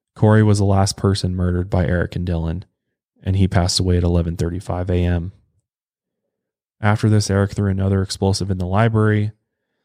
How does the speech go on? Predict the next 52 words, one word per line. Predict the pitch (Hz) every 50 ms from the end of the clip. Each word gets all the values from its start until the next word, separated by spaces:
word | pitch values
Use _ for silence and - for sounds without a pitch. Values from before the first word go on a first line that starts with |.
| _ _ _
and | - 98 95
the | 92
shooters | - - - 104 101 98 95 95
actually | 98 95 95 - - 92 95
ended | 98 95 95
up | 92 90 -
taunting | - - 110 117 131 131 127 - 95 95 95 -
Evan | - 104 98 98 92
Todd, | 92 - 113 120 123 107 98 104 107 104
who | - 104
had | 98 98 101
been | 98 92
hit | 98 113 113 -
by | 113 104 98
the | 95
splinters | 90 - - - 117 117 110 104 101 104
at | 101 95
the | -
very | 98 101 98 95
beginning | 92 92 92 92 95 107 113 110 98 92 98 101
when | 98 95 90
Eric | - 98 98 95 90 -
first | - - 123 127 120 - -
fired | - 95 92 92 92 95
into | 92 95 - -
the | 92
library, | 90 90 87 90 92 95 92 95 98 107 113 - _ _ _ _ _ _ _
and | - 110 113
basically | 120 147 160 151 - 151 - - 143 131 127
just | 120 120 120 -
fucking | - - 110 139 - - 175 120
with | 98 92 -
him, | 90 87 92
being | 95 92 92
like, | 90 85 85 87
"We're | 107 120 123
gonna | 123 110 98
kill | 101 - 123 110 104 104
you," | 104 104 104 104 104 101 98 98 - _ _ _ _ _ _ _ _
you | - 98
know, | 92 90 90 90 87
just | 78 - 104 104 - - - - - _ _ _ _ _ _ _ _ _ _ _ _ _ _ -
acting | 117 117 131 - - 120 110
like | 110 104 98 98
they're | - 101
gonna | 98 95 90
shoot | 92 - - 110 104
him, | 101 92 92
but | 92 90
they | - 92 92
ended | 92 92 87 85
up | 87 82